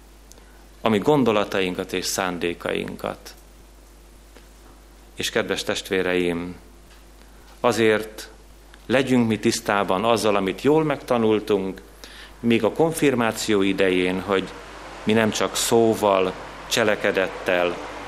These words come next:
és mulasztással vétkezünk, hanem gondolattal is. Erről már beszéltünk az igehirdetés elején, de azért számítsunk rá,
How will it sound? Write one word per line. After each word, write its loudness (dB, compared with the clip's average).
és 2
mulasztással 2
vétkezünk, -2
hanem -2
gondolattal -2
is. -6
Erről 4
már 2
beszéltünk 0
az 0
igehirdetés 0
elején, 0
de 0
azért -2
számítsunk -4
rá, -6